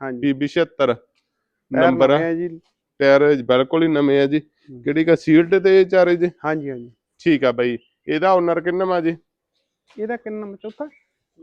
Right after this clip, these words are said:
Speaker 1: ਹਾਂ, ਚੌਥੇ ਨਾਲ ਹੋਈ ਵੀ ਹੈ।
Speaker 2: ਅਹ, ਬੋਰਨਟ ਚੱਕ ਦੇ ਤੇ ਬਾਈ ਇੱਕ
Speaker 1: ਚੱਕੀ ਮਾੜਾ
Speaker 2: ਇਹਨੂੰ
Speaker 1: ਜਿਹਾ।
Speaker 2: ਓਪਨ ਕਰ ਦਿਓ ਜੀ ਗੱਡੀ। ਬਾਕੀ ਤੁਸੀਂ ਚੈੱਕ ਕਰ ਸਕਦੇ ਹੋ ਕੰਡੀਸ਼ਨ।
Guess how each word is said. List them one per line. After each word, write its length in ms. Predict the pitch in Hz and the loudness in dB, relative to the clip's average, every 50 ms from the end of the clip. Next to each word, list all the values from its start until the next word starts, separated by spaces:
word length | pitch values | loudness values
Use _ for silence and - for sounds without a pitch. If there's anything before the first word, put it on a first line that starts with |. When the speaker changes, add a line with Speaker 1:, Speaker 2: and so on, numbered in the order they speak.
| _ _ _ _ _ _ _ _ _ _ _ _ | _ _ _ _ _ _ _ _ _ _ _ _
Speaker 1:
ਹਾਂ, 260 | 165 156 147 143 139 135 | -16 -14 -14 -14 -16 -14
ਚੌਥੇ 300 | - 185 185 - - 208 | -12 -12 -12 -12 -12 -12
ਨਾਲ 100 | 208 185 | -12 -12
ਹੋਈ 160 | 165 156 151 | -12 -12 -12
ਵੀ 140 | 151 151 123 | -10 -12 -14
ਹੈ। 460 | - - _ _ _ _ _ - - | -16 -18 _ _ _ _ _ -8 -6
Speaker 2:
ਅਹ, 60 | 131 | -6
ਬੋਰਨਟ 440 | 123 110 131 139 139 160 175 170 175 | -2 0 0 0 2 0 -2 -2 -2
ਚੱਕ 260 | 170 175 165 156 165 | -2 -2 -2 -2 -2
ਦੇ 140 | 165 175 170 | -4 -4 -4
ਤੇ 140 | 165 170 165 | -4 -4 -4
ਬਾਈ 180 | 151 160 160 | -2 -2 -2
ਇੱਕ 80 | 165 165 | 0 -2
Speaker 1:
ਚੱਕੀ 200 | 160 156 - 156 | -2 -4 -6 -6
ਮਾੜਾ 180 | 156 151 165 | -6 -4 -6
Speaker 2:
ਇਹਨੂੰ 120 | 175 175 165 | -6 -8 -10
Speaker 1:
ਜਿਹਾ। 140 | - 165 151 | -8 -8 -8
Speaker 2:
ਓਪਨ 260 | 139 - 143 139 131 | -6 -4 -6 -4 -2
ਕਰ 180 | 135 135 131 | -2 -2 -2
ਦਿਓ 160 | 127 135 143 143 | -2 -2 -2 -2
ਜੀ 120 | 143 160 | -2 -2
ਗੱਡੀ। 340 | 151 160 151 135 143 143 139 - _ _ _ _ _ _ 123 | -2 -2 -2 -2 -4 -4 -4 -8 _ _ _ _ _ _ 2
ਬਾਕੀ 480 | 135 139 139 139 - 156 160 160 165 165 160 165 _ _ _ _ - | 2 4 4 2 2 2 4 4 4 2 0 -4 _ _ _ _ -20
ਤੁਸੀਂ 200 | 143 - 160 143 | -12 -10 -10 -4
ਚੈੱਕ 240 | - 156 143 139 - _ | 0 0 0 0 0 _
ਕਰ 160 | 143 143 139 | 0 0 2
ਸਕਦੇ 360 | 139 143 139 139 147 143 160 | 2 0 0 0 0 -2 -2
ਹੋ 100 | 160 160 | -2 -2
ਕੰਡੀਸ਼ਨ। 520 | 147 160 156 147 156 156 156 180 160 160 | -2 -4 -4 -2 -2 -2 -2 -2 -2 -2